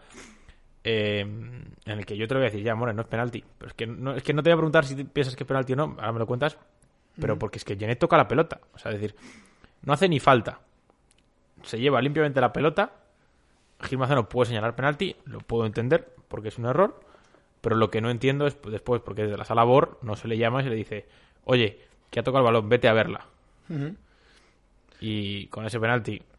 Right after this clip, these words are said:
Speaker 1: de hecho, he leído hoy la rajada del Cucho, que bueno, también creo que se ha equivocado porque enti-, yo esas, esas rajadas las entiendo quizás en caliente, mm, un día después no las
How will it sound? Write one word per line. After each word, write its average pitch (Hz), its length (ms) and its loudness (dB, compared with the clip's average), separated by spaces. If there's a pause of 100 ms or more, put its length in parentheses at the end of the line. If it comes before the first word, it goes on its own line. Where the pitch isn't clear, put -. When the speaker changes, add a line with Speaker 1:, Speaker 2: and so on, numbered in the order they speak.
(140)
Speaker 1:
de 117 140 -4
hecho, 127 280 -2 (280)
he 113 100 -4
leído 117 280 2
hoy 117 80 6
la 110 120 2
rajada 110 340 -2
del 104 140 -2
Cucho, 123 420 -4 (440)
que - 80 -10
bueno, 101 200 -6
también 98 180 -12
creo 107 140 -6
que 107 60 -8
se 107 80 -10
ha - 20 -10
equivocado 107 340 -4
porque 101 300 -12
enti-, 95 240 -10
yo 113 140 -2
esas, 113 220 -6
esas 113 180 -4
rajadas 113 320 -4
las 107 80 -6
entiendo 110 280 -8
quizás 107 240 -8
en 110 80 -8
caliente, 110 460 -4 (680)
mm, 101 220 -12 (300)
un 107 80 -6
día 107 140 -2
después 101 340 -6
no 104 300 -6
las 104 600 -8